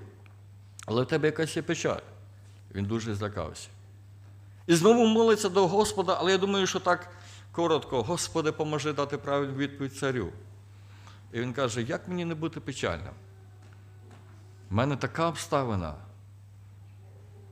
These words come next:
А цар каже: «А що ти хочеш?» А він каже: «А якщо ти не проти, якщо в тебе є благовоління, я б хотів би піти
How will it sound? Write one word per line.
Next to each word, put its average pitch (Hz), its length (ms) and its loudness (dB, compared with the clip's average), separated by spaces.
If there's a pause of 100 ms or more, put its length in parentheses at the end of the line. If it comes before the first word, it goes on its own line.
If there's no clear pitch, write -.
(120)
А 98 160 0
цар 131 340 -2
каже: 104 560 0
«А 123 80 0
що 202 160 0
ти 139 120 -2
хочеш?» 85 520 -8 (1400)
А 101 540 2
він 127 160 0
каже: 120 280 -2 (120)
«А 120 100 -2
якщо 143 420 -4
ти - 260 -8
не 170 140 -2
проти, 151 540 -4 (840)
якщо 113 220 -4
в 147 40 -10
тебе 151 220 -2
є 160 100 2
благовоління, 139 680 0
я 143 180 2
б 156 60 -8
хотів - 260 -4
би 139 120 -4
піти 160 500 -2